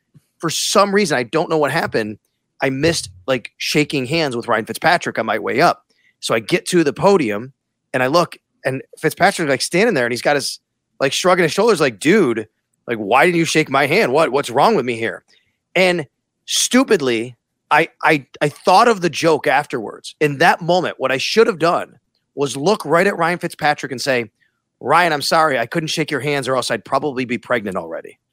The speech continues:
Speaker 2: That would have been good. That would have
Speaker 1: Right?
Speaker 2: been really good. Yeah,
Speaker 1: Because
Speaker 2: that
Speaker 1: we
Speaker 2: would
Speaker 1: all know, right? What, he was, he had, like, seven kids, six
Speaker 2: Yep.
Speaker 1: kids? I don't, I think it's one or the other. I don't know.
Speaker 2: Mm-hmm.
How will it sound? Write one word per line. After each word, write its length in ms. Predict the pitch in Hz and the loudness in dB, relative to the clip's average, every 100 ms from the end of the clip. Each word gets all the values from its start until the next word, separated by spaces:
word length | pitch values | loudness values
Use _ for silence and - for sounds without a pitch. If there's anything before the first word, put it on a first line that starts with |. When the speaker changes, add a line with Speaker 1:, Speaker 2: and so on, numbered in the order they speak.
| - | -6
Speaker 2:
That 1040 | - 170 - 185 156 - 156 - 131 120 - | 0 0 0 0 0 0 -4 -2 -2 -2 0
would 220 | 160 143 | 2 2
have 60 | 139 | 0
been 160 | 123 | -4
good. 320 | 117 107 101 - | -4 -2 -4 -4
That 100 | 139 | -2
would 100 | 147 | 2
have 80 | 139 | 4
Speaker 1:
Right? 200 | 190 220 | 4 4
Speaker 2:
been 100 | 135 | 0
really 200 | 135 127 | -4 -4
good. 300 | 113 139 113 - | -6 -6 -8 -4
Yeah, 160 | 139 | 0
Speaker 1:
Because 140 | 165 180 | 2 2
Speaker 2:
that 60 | |
Speaker 1:
we 40 | 185 | 4
Speaker 2:
would 80 | |
Speaker 1:
all 160 | 202 233 | 6 6
know, 320 | 226 208 180 | 6 6 4
right? 280 | 165 185 190 | 4 2 2
What, 140 | 175 | 0
he 60 | 151 | 0
was, 120 | 160 | -2
he 60 | 139 | -4
had, 80 | 117 | -4
like, 200 | 104 - | -6 -4
seven 340 | - 165 202 | 0 2 2
kids, 380 | 208 254 330 - | 0 -2 -2 -2
six 100 | - | 0
Speaker 2:
Yep. 140 | 170 | 2
Speaker 1:
kids? 280 | 349 349 285 | 0 -4 -4
I 60 | 135 | -2
don't, 200 | 151 160 - | -2 -4 -4
I 100 | 135 | -4
think 160 | 165 | -4
it's 260 | 190 - - - | -8 -12 -20 -6
one 220 | 147 208 | -2 -2
or 60 | |
the 140 | 147 127 | -2 -2
other. 220 | 107 127 | -2 0
I 100 | 120 | 0
don't 200 | 131 147 | 0 0
know. 300 | 143 113 147 | 2 2 0
Speaker 2:
Mm-hmm. 320 | 143 170 190 | 0 -2 -4